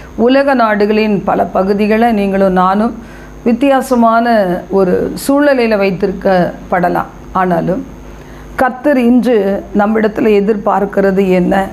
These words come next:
மத்தேயு பதினாலாம் அதிகாரம் பதிமூன்று, பதினாலு வசனங்களிலே நாம் வாசிக்கும்போது, இயேசு அதை கேட்டு அவ்விடம் விட்டு படவில் ஏறி வனாந்திரமான ஓர் இடத்துக்கு தனியே போனார்.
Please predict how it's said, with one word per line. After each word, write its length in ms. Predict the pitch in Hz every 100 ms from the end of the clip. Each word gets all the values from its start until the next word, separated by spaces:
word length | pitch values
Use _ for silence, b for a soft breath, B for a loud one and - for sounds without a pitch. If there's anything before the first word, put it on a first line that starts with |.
| - -
மத்தேயு 640 | 208 220 220 294 247 190 233 B B B -
பதினாலாம் 640 | 220 254 254 247 247 240
அதிகாரம் 840 | - 190 202 202 214 214 196 185 190 - B B -
பதிமூன்று, 960 | 220 254 254 233 226 233 226 240 233 -
பதினாலு 720 | 196 196 208 202 202 202 214 - - - - - - - - - -
வசனங்களிலே 800 | 190 190 220 214 196 190 175 220 - B B -
நாம் 300 | 208 214 214
வாசிக்கும்போது, 840 | 214 233 254 233 226 190 185 185 262 - - - - - - - - - - - - - B B B
இயேசு 840 | 226 262 311 330 - 277 214 247 233
அதை 340 | 196 202 202
கேட்டு 640 | 196 247 254 240 220 196 208
அவ்விடம் 440 | 196 196 226 247 269
விட்டு 320 | 285 262 285
படவில் 560 | 220 202 240 247 254
ஏறி 500 | 202 190 185 180 247 -
வனாந்திரமான 800 | 196 220 240 226 226 202 202 226
ஓர் 300 | 226 202 185
இடத்துக்கு 640 | 185 208 - 202 202 220 -
தனியே 520 | 190 208 233 240 240
போனார். 580 | 233 202 202 202 202